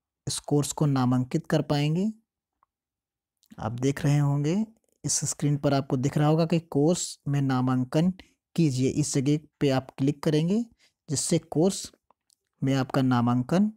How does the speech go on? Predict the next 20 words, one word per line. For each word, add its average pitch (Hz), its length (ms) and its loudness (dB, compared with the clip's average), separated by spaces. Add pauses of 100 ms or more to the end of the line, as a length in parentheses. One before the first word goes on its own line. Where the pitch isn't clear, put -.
(1040)
हो 139 200 0
जाएगा। 151 480 0 (2000)
आपको 156 220 2
एक 175 120 0
नया 156 260 4
इंटरफेस 180 520 2
यहाँ 170 160 4
दिखेगा, 165 380 0
साझा 147 420 2
ना 147 180 2
करें 180 260 2
और 185 140 2
शेयर 143 360 0
करें। - 300 -6 (420)
इस 175 100 4
जगह 175 260 2
पर 175 140 2
आप 175 180 2
एग्री 139 340 2
करके 180 420 0